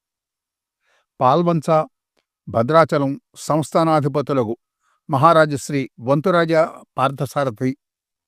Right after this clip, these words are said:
అశ్వరావు బహదూర్ మన్నె సుల్తాన్ గారు ముఖ్య అతిథులుగా ఆనాడు విచ్చేసి గ్రంథ భాండాగారం యొక్క ఆవశ్యకత,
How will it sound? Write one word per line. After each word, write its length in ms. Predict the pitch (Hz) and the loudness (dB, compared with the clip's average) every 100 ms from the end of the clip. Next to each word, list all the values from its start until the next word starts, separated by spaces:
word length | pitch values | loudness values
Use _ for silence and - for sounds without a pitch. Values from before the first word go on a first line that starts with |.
| _ - | _ -10
అశ్వరావు 480 | 127 - 196 196 190 | -8 -2 2 4 4
బహదూర్ 500 | 151 135 175 165 170 | 2 2 2 2 0
మన్నె 320 | 123 120 170 | 0 -2 -2
సుల్తాన్ 420 | - 139 156 151 | -4 -6 -4 -2
గారు 280 | 135 131 127 131 - _ _ _ - | 0 -2 -2 -6 -12 _ _ _ -10
ముఖ్య 340 | 139 - 226 | -10 -2 -2
అతిథులుగా 500 | 147 165 170 170 160 165 127 | 0 -2 0 2 2 0 0
ఆనాడు 280 | 139 143 180 | 0 0 -2
విచ్చేసి 500 | 127 107 170 156 247 - _ _ _ _ - | -4 -4 -4 -4 -6 -8 _ _ _ _ -2
గ్రంథ 240 | 139 202 | 0 2
భాండాగారం 680 | 175 180 180 175 170 170 165 | 4 2 2 2 2 0 0
యొక్క 260 | 156 123 160 127 | -4 -6 -4 -2
ఆవశ్యకత, 520 | 135 165 165 151 135 | 0 -2 -6 -8 -6